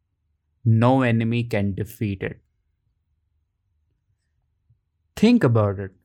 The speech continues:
Stories and storytellers bind you in time. In the end, all we remember is a great story.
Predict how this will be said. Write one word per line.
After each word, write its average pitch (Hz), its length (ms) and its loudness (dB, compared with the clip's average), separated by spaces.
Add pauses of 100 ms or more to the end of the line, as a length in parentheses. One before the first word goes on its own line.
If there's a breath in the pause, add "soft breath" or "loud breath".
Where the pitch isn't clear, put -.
(520)
Stories 160 640 2
and 143 280 -2
storytellers 127 720 -2 (280)
bind 120 380 4
you 120 120 0 (120)
in 95 160 -4
time. 110 180 -12 (1120)
In 127 260 4
the 120 100 4
end, 135 300 -2 (800)
all 190 500 4
we 196 40 4 (100)
remember 127 280 2
is 123 160 -2
a 120 120 -8 (160)
great 107 280 -4 (120)
story. 98 340 -8